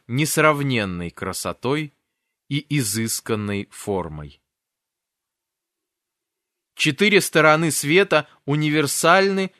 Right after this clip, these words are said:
и являются неотъемлемой частью жизни Небадона. Все живые создания обладают телесными элементами, которые чувствительны и реагируют на эти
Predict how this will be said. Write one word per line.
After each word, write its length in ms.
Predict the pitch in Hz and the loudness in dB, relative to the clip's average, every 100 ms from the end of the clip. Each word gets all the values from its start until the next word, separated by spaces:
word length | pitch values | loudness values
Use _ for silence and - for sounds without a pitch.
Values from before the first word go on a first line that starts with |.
| - | -10
и 80 | |
являются 640 | 147 147 143 175 175 - 160 | -4 0 4 4 4 0 -2
неотъемлемой 960 | 156 165 151 143 135 170 170 160 147 131 | 0 2 0 -2 0 0 0 -2 -2 -2
частью 600 | - 139 139 - 143 127 | 0 0 0 -4 -6 -4
жизни 400 | 110 113 110 113 | -2 -4 -4 -6
Небадона. 760 | 113 113 123 135 110 82 76 - _ _ - _ | -4 0 0 0 -2 -4 -8 -16 _ _ -20 _
Все 220 | - 190 | 0 2
живые 320 | 147 143 139 | 2 2 2
создания 680 | 123 123 117 117 160 175 165 | 2 0 0 2 2 2 -2
обладают 720 | 156 131 131 123 139 131 127 | -2 -2 0 2 2 2 0
телесными 680 | - 135 131 120 - 110 107 | -2 2 2 0 -4 -6 -6
элементами, 840 | 113 107 107 123 165 170 165 156 - - - | -6 -4 -4 -4 -4 -4 -4 -4 -8 -14 -4
которые 440 | 135 190 190 170 | -2 2 4 2
чувствительны 920 | - 190 - 143 139 120 147 170 196 - - | 0 -4 -4 -2 -2 -2 -4 -4 -6 -10 -2
и 140 | 156 | 2
реагируют 720 | 156 143 127 123 147 156 156 | 4 4 2 0 0 2 0
на 160 | 131 120 | -2 0
эти 320 | 117 120 127 | 0 -2 -4